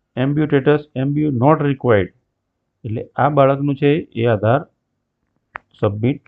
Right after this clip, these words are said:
થઈ ગયેલું છે, અપડેટ થઈ ગયેલું છે. એટલે આ બાળકને હવે કશું કરવાની જરૂર નથી. અહીંયા આપણે, અ, revalidity of M B U કરીએ એટલે આપણને "Please check up the student detail match" કન્ફર્મ કરીએ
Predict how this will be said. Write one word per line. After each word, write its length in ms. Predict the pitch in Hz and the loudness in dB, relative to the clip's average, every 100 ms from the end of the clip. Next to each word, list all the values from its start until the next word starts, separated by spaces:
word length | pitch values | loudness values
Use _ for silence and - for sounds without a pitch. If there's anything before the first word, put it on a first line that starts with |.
| _ - | _ 0
થઈ 100 | 156 | 2
ગયેલું 240 | 143 127 107 | 4 2 2
છે, 120 | 107 | -2
અપડેટ 300 | 98 127 151 - | -2 -2 -2 0
થઈ 100 | 170 | 2
ગયેલું 260 | 156 104 | 2 0
છે. 200 | 92 95 _ _ _ _ _ _ - | -2 -12 _ _ _ _ _ _ -14
એટલે 160 | 107 - | -12 -4
આ 120 | 123 | -2
બાળકને 400 | 135 127 127 139 | 2 2 2 0
હવે 100 | 127 | 0
કશું 260 | 123 127 131 | -2 -4 -4
કરવાની 440 | 110 101 104 123 | -2 0 -2 -4
જરૂર 360 | 104 98 139 180 _ _ _ - | -4 -4 -4 -6 _ _ _ -4
નથી. 280 | 123 127 98 | -4 -2 -4
અહીંયા 280 | 123 139 156 | -2 2 2
આપણે, 340 | 151 156 170 - _ - _ | 2 0 0 -4 _ -20 _
અ, 60 | 135 120 110 | -4 -2 0
revalidity 880 | 123 175 247 403 - 143 151 151 147 160 | 2 2 2 -4 0 2 2 0 0 0
of 80 | 143 - | 0 -2
M 140 | 135 | -2
B 40 | 139 143 | 2 2
U 60 | 143 | 4
કરીએ 300 | 156 156 110 | 2 2 -2
એટલે 340 | - 117 135 135 - _ _ _ _ _ _ _ _ | -4 -4 -2 -2 -6 _ _ _ _ _ _ _ _
આપણને 540 | 120 120 135 139 151 - _ _ _ _ _ _ _ _ | -2 0 -2 -2 -4 -8 _ _ _ _ _ _ _ _
"Please 200 | 123 139 139 | -4 -4 -2
check 160 | 131 131 | -4 0
up 120 | 135 127 | -2 0
the 60 | 135 131 | -2 -2
student 360 | 127 131 135 147 | -4 -2 -2 -2
detail 280 | 131 131 127 127 | -4 -2 -2 0
match" 220 | 127 123 - _ _ _ _ _ _ _ _ _ _ | -2 -4 -16 _ _ _ _ _ _ _ _ _ _
કન્ફર્મ 400 | 131 120 143 139 | -2 0 -2 0
કરીએ 300 | 131 147 135 | -2 0 -2